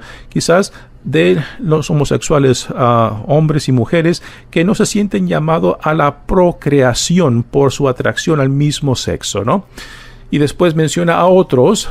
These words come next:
a los que han sido mutilados por los hombres, a los, a los castrados, a los eunucos,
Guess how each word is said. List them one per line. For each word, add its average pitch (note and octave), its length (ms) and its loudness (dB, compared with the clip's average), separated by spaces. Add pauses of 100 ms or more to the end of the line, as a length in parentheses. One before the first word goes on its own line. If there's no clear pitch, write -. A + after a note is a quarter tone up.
(120)
a C3 120 0
los B2+ 180 0
que C#3 100 -2
han C#3+ 100 0
sido D#3+ 220 0
mutilados C3+ 760 0
por C#3 180 0
los C3+ 160 0
hombres, G3+ 420 0 (320)
a - 100 -4
los, - 340 -2
a C#3+ 100 -2
los C3 160 0
castrados, D3+ 760 0
a C#3 120 0
los C3+ 240 0
eunucos, D3+ 840 2